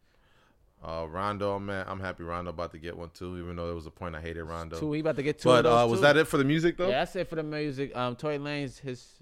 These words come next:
Speaker 2: video is screen-, I mean, it's going crazy on YouTube, so hopefully he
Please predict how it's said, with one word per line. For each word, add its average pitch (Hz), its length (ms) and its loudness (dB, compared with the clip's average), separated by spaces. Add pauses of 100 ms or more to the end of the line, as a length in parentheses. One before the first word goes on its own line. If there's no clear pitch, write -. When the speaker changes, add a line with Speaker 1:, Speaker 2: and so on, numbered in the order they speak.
(100)
Speaker 2:
video 139 360 -2
is 120 100 -8
screen-, - 560 -12
I 101 40 -8
mean, 107 180 -8
it's 104 180 -16
going 90 220 -12
crazy 131 380 -6
on 117 120 -8
YouTube, 117 460 -10
so 110 220 -8 (360)
hopefully 131 380 -4
he 117 220 -4